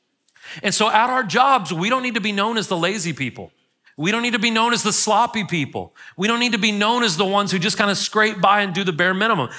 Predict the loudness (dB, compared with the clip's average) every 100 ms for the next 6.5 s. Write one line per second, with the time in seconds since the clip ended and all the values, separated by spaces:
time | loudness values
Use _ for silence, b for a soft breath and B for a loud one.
0 | B -2 -2 -2 -2 2 2 2 0 -6
1 | -4 -4 -2 -2 -2 -4 -4 -2 -2 -2
2 | -4 -4 -6 -6 -6 -6 -10 -12 -12 -12
3 | _ b b b b b -6 -2 -2 0
4 | 0 0 0 0 2 0 0 0 2 2
5 | 0 0 0 0 0 -2 0 -2 0 -2
6 | -2 -4 -2 -2 -4